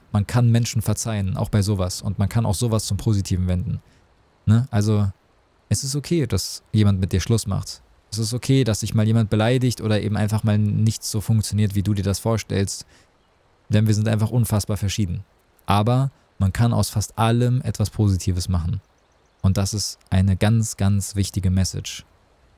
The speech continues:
Du kannst aus fast allem etwas Positives ziehen. Selbst aus dem Tod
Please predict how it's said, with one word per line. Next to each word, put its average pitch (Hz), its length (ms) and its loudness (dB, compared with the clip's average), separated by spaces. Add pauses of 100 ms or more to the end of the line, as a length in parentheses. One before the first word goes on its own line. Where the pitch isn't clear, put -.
(220)
Du - 100 -2
kannst 123 340 2
aus 104 140 -4
fast - 260 -6
allem 117 280 2
etwas 98 260 -2
Positives 92 600 -2
ziehen. - 300 -6 (120)
Selbst 107 300 -4
aus 101 140 -4
dem 101 160 2
Tod - 500 -2